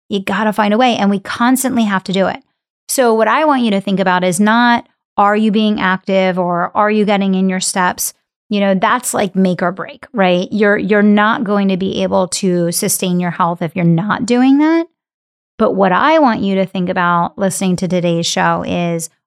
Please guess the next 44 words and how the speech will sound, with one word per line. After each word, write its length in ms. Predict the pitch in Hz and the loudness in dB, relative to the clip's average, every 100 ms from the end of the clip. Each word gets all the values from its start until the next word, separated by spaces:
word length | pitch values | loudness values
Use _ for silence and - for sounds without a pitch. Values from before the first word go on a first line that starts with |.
| _ | _
are 180 | 208 214 | 0 2
you 220 | 254 254 - | 2 0 0
actually 540 | 185 185 - 208 185 | -2 -2 -4 -4 -2
in 120 | 175 | 0
a 80 | 175 | -2
season 400 | 170 208 226 202 | 0 0 2 2
of 140 | 180 175 | 0 -2
challenging 640 | - 208 311 311 190 185 | -2 0 4 4 2 -2
yourself 420 | 180 185 170 165 | -2 0 -2 -2
physically? 560 | 180 175 175 180 175 175 _ _ _ | -4 -4 -2 -2 -4 -6 _ _ _
And 160 | 220 220 | 2 4
what 140 | 262 | 4
could 200 | 277 269 | 0 -4
you 100 | 311 | -2
do 200 | 277 302 | 0 0
starting 420 | 208 - 185 185 185 | 0 0 0 0 0
this 220 | 180 - | -2 0
week, 300 | 214 185 - _ _ _ | 0 0 -6 _ _ _
even 400 | 240 247 269 262 | 2 4 4 4
just 300 | 247 220 - | 4 0 0
in 140 | 208 202 | 0 0
the 100 | 180 | 0
short 420 | - 208 196 - | -2 -2 -2 -2
fifteen 380 | 202 - 208 202 | -6 0 0 0
to 80 | |
twenty 300 | 190 202 180 | 0 -2 0
minute 260 | 180 175 175 | 0 0 -2
episodes 640 | 185 - 190 196 185 180 175 _ _ - | -6 -4 -4 0 0 0 -6 _ _ -2
of 160 | 190 | -2
listening 520 | 185 190 - 202 185 | 0 0 0 0 0
to 260 | - 196 190 | 0 0 0
this 340 | 165 202 233 | 0 0 0
show? 680 | - - 269 262 190 - - _ _ _ - | -2 -2 0 2 0 -2 -6 _ _ _ -2
What 220 | 202 208 | -2 -2
could 200 | 240 202 | -4 -2
you 180 | 202 185 | -2 -2
do 320 | 190 180 180 | -2 -2 -4
to 120 | 190 | -6
challenge 460 | - 196 185 185 180 | -4 -2 -2 -2 -4
yourself 360 | 180 190 175 | -2 -2 -2
at 120 | - | -2
a 60 | 180 | -2
higher 320 | 175 175 175 | -2 -2 -2
level? 380 | 175 - - | -2 -2 -2